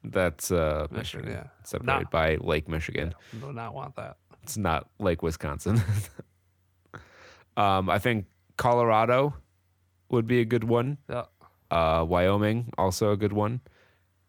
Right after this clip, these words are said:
Speaker 1: Uh, Arizona would be decent. Any of the four corner states <laughs> would, uh, would work pretty well.
Speaker 2: California just might be a little bit too big,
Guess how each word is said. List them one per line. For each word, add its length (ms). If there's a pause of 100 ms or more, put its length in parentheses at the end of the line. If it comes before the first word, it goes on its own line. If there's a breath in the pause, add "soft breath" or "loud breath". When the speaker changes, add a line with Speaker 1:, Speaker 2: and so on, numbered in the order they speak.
(400)
Speaker 1:
Uh, 540 (520)
Arizona 640
would 140
be 100
decent. 460 (200)
Any 200
of 80
the 80
four 260
corner 380
states 500 (220)
<laughs> 200
would, 140 (100)
uh, 260 (180)
would 160
work 240
pretty 120
well. 160
Speaker 2:
California 360
just 200
might 180
be 80
a 40
little 160
bit 180
too 220
big, 400